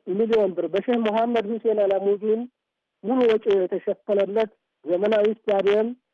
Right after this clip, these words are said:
ኢትዮጵያ ውስጥ ከተገነቡት ሁሉ የመጀመሪያው ዘመናዊ ስታዲየም ነው። ከትናንት በስቲያ ስታዲየሙ ሲመረቅ ጠቅላይ ሚኒስትር ኃይለ ማርያም ደሳለኝና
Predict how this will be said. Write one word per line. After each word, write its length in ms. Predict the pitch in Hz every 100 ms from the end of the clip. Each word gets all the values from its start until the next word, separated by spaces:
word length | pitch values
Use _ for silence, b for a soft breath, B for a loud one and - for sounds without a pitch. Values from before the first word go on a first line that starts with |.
| _ _ _
ኢትዮጵያ 360 | _ 240 - 214
ውስጥ 160 | 214 208
ከተገነቡት 640 | 202 208 190 196 175 190
ሁሉ 200 | 196 185 202
የመጀመሪያው 760 | 190 185 185 190 190 185 190 196 190 _ 175
ዘመናዊ 400 | 196 190 180 175
ስታዲየም 480 | - 180 170 175 160
ነው። 140 | 131 120 _ _ _ _
ከትናንት 360 | 175 180 190 180
በስቲያ 440 | 180 - _ 214 214 240 _
ስታዲየሙ 520 | _ 208 202 196 190 180
ሲመረቅ 580 | 214 214 208 165 165 185 _ _ _ _ -
ጠቅላይ 300 | - 208 202
ሚኒስትር 320 | 208 208 233
ኃይለ 180 | 208 202
ማርያም 400 | 196 185 190 185
ደሳለኝና 640 | 185 185 185 185 185 190